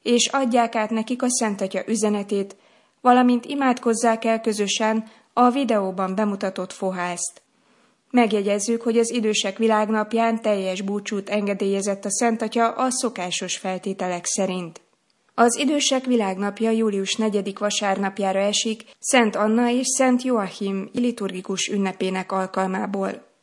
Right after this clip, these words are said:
Ferenc pápa különösen szerette volna ezt a világnapot, amely alkalmat ad az időskorért való hálaadásra,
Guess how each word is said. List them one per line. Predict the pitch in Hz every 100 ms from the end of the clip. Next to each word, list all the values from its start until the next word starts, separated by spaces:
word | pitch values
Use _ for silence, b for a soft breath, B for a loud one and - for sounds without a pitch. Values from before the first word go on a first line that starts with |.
| _ _ _ b b
Ferenc | - 233 220 -
pápa | 226 226 247
különösen | 240 202 190 - 196
szerette | 190 208 202 202
volna | 190 214 208
ezt | 202 196 190
a |
világnapot, | 190 208 202 202 196 196 196 B B B
amely | - 240 233 233
alkalmat | 262 269 262 226 220
ad | 226 233
az | 240
időskorért | - 233 196 190 - 196 190 190
való | 196 190
hálaadásra, | 190 208 214 220 208 202 - 220 208